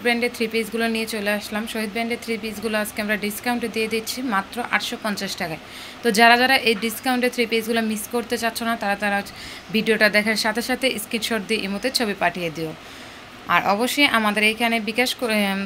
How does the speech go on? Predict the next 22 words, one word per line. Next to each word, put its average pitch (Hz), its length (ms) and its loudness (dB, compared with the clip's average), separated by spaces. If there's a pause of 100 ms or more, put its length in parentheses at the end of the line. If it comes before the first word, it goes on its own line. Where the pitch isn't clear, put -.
(140)
order 208 260 4
confirm 240 320 2
করতে 247 240 -4
হলে 247 120 2 (100)
বিকাশ 208 200 2 (100)
করতে 220 240 -4
হবে। 233 140 -2 (100)
তো 226 40 -2 (140)
বিকাশ 233 220 -2 (100)
করেই 254 200 2 (120)
অবশ্যই 196 400 -4
অর্ডারটা 190 360 -2
confirm 190 400 -2
করে 165 180 0
দিবা। 160 180 -6 (600)
মাত্র 214 200 2 (180)
আটশো 208 280 0
পঞ্চাশ 196 340 0
টাকা। 190 160 -4 (100)
তো 196 140 -4
যারা 214 220 2
যারা 247 120 4